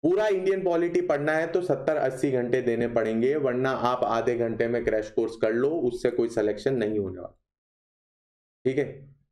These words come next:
मैं कोई चीज में आपको बेवकूफ बनाऊंगा नहीं, मैं आप में कुछ ऐसा झूठी चीजें कहूंगा नहीं। Time लग रहा है, हम पढ़ रहे हैं और time लगेगा, शायद सौ घंटे तक पहुंच जाए, कोई surety नहीं।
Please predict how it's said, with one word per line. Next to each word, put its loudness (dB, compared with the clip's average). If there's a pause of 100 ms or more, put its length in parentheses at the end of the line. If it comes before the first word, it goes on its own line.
(260)
मैं 0
कोई 2
चीज -2
में 2
आपको 0
बेवकूफ 0
बनाऊंगा 2
नहीं, -2
मैं 0
आप -2
में 0
कुछ 0
ऐसा 0
झूठी 0
चीजें 0
कहूंगा 0
नहीं। 0
Time 0
लग 0
रहा 0
है, 0
हम 0
पढ़ 2
रहे 0
हैं 0
और 0
time 0
लगेगा, 2
शायद 0
सौ 2
घंटे 0
तक -2
पहुंच 0
जाए, -4 (520)
कोई 2
surety 0
नहीं। -4